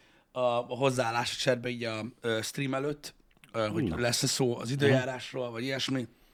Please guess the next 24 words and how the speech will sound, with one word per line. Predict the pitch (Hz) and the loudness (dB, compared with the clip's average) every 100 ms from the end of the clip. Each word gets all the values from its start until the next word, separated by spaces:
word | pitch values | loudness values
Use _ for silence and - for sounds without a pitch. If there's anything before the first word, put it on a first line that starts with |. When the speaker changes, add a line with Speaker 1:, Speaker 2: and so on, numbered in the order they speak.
| - _ _ _ _ | -20 _ _ _ _
Speaker 2:
Na. | 135 120 | 0 4
Speaker 1:
Nem. | 160 156 - - - - | 6 4 0 -12 -8 0
Úgyhogy | 143 143 135 - - - | 4 4 2 -2 -4 4
ez | 156 | 6
egy | 156 | 8
másik | 175 160 139 143 | 8 6 2 2
olyan | 147 135 | 2 4
dolog, | 151 139 | 4 6
amivel | 135 135 135 | 4 6 4
ugye, | 135 127 - - - | 4 0 -4 -16 -6
ö, | 143 135 139 | 4 4 6
nagyon-nagyon | 151 151 131 127 | 6 4 2 2
régen | 127 127 120 | 4 2 -2
próbálkoztunk, | 107 127 143 139 143 - 160 139 - - - - - - | -2 0 0 0 -6 -2 -2 -2 -6 -12 -20 -20 -20 2
ö, | 123 120 113 | 4 6 2
mint | 120 120 | 0 0
időjárás, | 135 139 135 127 127 127 - - - | 2 4 6 6 2 0 -2 -4 0
ö, | 131 | 2
szinten, | 117 143 143 131 | 2 2 4 4
hogy | |
beszéljünk | 131 135 135 120 110 | 6 4 4 2 4
erről | 131 156 | 4 6
is. | 175 - - - _ - - | 4 0 -4 -10 _ -10 0
Ö, | 127 | 2